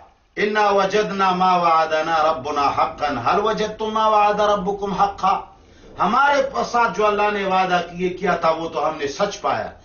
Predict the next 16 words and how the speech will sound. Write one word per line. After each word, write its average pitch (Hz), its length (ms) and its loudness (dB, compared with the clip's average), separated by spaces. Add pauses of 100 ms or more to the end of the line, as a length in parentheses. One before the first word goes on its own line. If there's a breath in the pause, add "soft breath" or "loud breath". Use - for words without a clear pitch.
(440 soft breath)
کیا 226 280 0
تمہارے 247 680 2
ساتھ 240 300 2
جو 226 120 0
وعدہ 226 260 2
ہوا 220 320 2
تھا 220 180 0
سچ 240 340 -4
نکلا 254 480 0
کہ 247 100 -2
نہیں؟ 240 460 -4
کیوں 311 280 -2
کہا 165 320 2
رسول 170 240 -6
اللہ 131 320 -4
نے؟ 92 80 -16